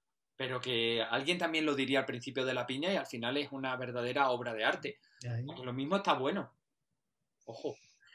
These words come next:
Speaker 2: A mí
Speaker 1: Mira
Speaker 2: me ha dicho
Speaker 1: esto.
Speaker 2: que también, que también se hacen las hamburguesas con plátano y que son un vicio.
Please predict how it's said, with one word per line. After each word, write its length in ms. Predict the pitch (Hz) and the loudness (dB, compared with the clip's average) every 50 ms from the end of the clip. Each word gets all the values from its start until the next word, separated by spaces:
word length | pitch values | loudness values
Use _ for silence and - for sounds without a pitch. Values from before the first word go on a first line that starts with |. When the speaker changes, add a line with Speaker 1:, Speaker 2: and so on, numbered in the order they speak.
| - - | -14 -2
Speaker 2:
A 80 | 143 135 | 2 4
mí 60 | 139 147 | 6 8
Speaker 1:
Mira 80 | 156 170 | 10 10
Speaker 2:
me 40 | 180 | 10
ha 20 | 175 | 10
dicho 300 | 185 208 214 - - 254 | 8 6 4 6 6 6
Speaker 1:
esto. 80 | 247 214 | 8 8
Speaker 2:
que 80 | 208 | 6
también, 600 | - - 151 143 139 139 156 170 180 185 185 165 - - | 6 6 6 6 8 8 8 6 6 2 -2 -6 2 2
que 120 | 156 135 | 2 4
también 340 | 139 143 131 131 143 160 165 | 6 4 6 6 4 2 4
se 120 | - 202 | 4 4
hacen 320 | 190 180 - - 170 185 240 | 4 6 6 6 4 6 6
las 200 | 233 196 - 156 | 4 4 4 4
hamburguesas 560 | 143 139 135 131 120 131 160 170 202 185 - | 4 4 4 4 6 6 6 6 6 2 4
con 240 | - 131 120 113 110 | 4 4 4 4 4
plátano 540 | 120 120 143 156 - 202 208 240 269 254 - _ | 6 6 6 6 4 2 0 0 -2 -2 -2 _
y 360 | 147 139 135 131 123 120 113 | 2 4 4 4 2 0 -2
que 200 | - 123 117 113 | 0 2 2 2
son 320 | 113 - - 160 202 - - | 2 0 -2 -2 -2 -4 -8
un 400 | - 147 160 165 143 120 113 110 | -8 -6 -4 -2 -2 -2 -2 0
vicio. 500 | 107 123 135 139 - - - 101 92 95 | 0 0 0 0 -2 -6 -8 -10 -10 -10